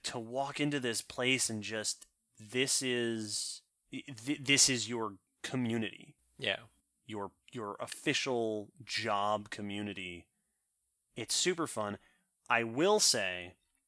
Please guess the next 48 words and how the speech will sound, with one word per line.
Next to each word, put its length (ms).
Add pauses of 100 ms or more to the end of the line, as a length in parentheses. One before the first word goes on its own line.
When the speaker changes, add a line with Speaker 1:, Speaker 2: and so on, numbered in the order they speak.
(360)
Speaker 1:
that 100
if 100
you 80
wanna 220
go 100
to 80
a 60
scientific 420
conference, 460
if 80
there 160
is 120
one 180
that 100
you're 160
interested 420
in, 260 (320)
look 260
them 140
up, 220 (160)
find 380
a 60
small 440
one. 220 (440)
Speaker 2:
Yes. 440 (400)
Speaker 1:
It's 200
less 300
overwhelming, 680
and 180
you 120
will 200
actually 480
be 140
able 220
to 180
afford 280
it. 80 (280)
Speaker 2:
Yes. 480
Speaker 1:
S 220
V 180
P, 300
for 200
all 220
of 80
its 160
wonderful, 400
wonderful 360
things, 500